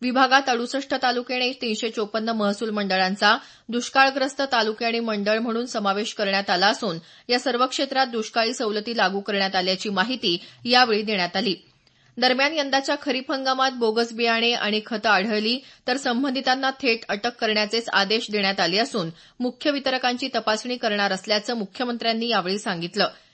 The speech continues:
गेल्या काही दिवसात विभागात अवकाळी पावसामुळे झालेल्या नुकसानाचे पंचनामे करून भरपाई देण्यासंदर्भातही जिल्हाधिकाऱ्यांना निर्देश दिल्याचं मुख्यमंत्री म्हणाले. लातूर इथंही जिल्हाधिकारी वर्षा ठाकूर घुगे यांनी काल पाणी टंचाई उपाययोजनांसंबंधी आढावा बैठक घेतली.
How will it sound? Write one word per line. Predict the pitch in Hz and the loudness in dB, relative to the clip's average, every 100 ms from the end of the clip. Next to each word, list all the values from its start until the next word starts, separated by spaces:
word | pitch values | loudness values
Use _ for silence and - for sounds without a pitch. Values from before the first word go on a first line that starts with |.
| _ - | _ -2
गेल्या | 247 254 | 2 4
काही | 247 269 | 4 2
दिवसात | 269 277 277 285 | 0 -2 -2 -4
विभागात | 269 233 233 233 233 | -4 -2 0 2 2
अवकाळी | 214 208 220 226 | -2 0 0 2
पावसामुळे | 226 226 240 226 233 | 0 0 -2 0 0
झालेल्या | 247 202 202 214 | 0 0 0 0
नुकसानाचे | 202 - 202 202 214 | -2 -2 -2 -2 -4
पंचनामे | 214 185 214 190 185 185 | -4 -4 -2 -2 -2 -2
करून | 240 202 165 - - - | 0 0 -2 -10 -12 -4
भरपाई | 254 240 254 262 | -2 2 2 2
देण्यासंदर्भातही | 254 254 269 240 240 240 262 269 | 0 -2 -2 -2 0 0 0 -2
जिल्हाधिकाऱ्यांना | 233 214 208 214 208 208 214 | -2 -2 -2 -2 0 0 0
निर्देश | 214 190 196 202 190 | -2 -2 -4 -4 -2
दिल्याचं | 196 226 220 156 - - - | 2 2 2 0 -2 -10 -6
मुख्यमंत्री | 220 - 269 233 202 220 | -6 -2 -2 -2 -2 -4
म्हणाले. | 240 180 170 160 - _ _ _ _ _ _ _ _ _ _ _ _ _ _ _ _ 233 | 0 0 2 -2 -6 _ _ _ _ _ _ _ _ _ _ _ _ _ _ _ _ -2
लातूर | 247 240 233 294 | 6 6 6 0
इथंही | 302 311 | 0 0
जिल्हाधिकारी | 285 262 254 247 262 262 | 0 0 0 0 0 0
वर्षा | 240 208 254 | 0 0 0
ठाकूर | 247 277 240 262 | 0 0 -2 -2
घुगे | 269 220 233 | -2 0 2
यांनी | 233 220 | 4 0
काल | 214 226 226 | 0 2 2
पाणी | 226 202 208 | 0 0 0
टंचाई | 220 226 240 233 | 0 -2 0 -2
उपाययोजनांसंबंधी | 214 208 208 214 220 233 208 208 208 226 | 0 0 2 0 -2 -2 -2 0 0 2
आढावा | 185 196 202 | 2 2 0
बैठक | 208 180 196 | 0 -2 -4
घेतली. | 180 240 220 | -4 -4 -2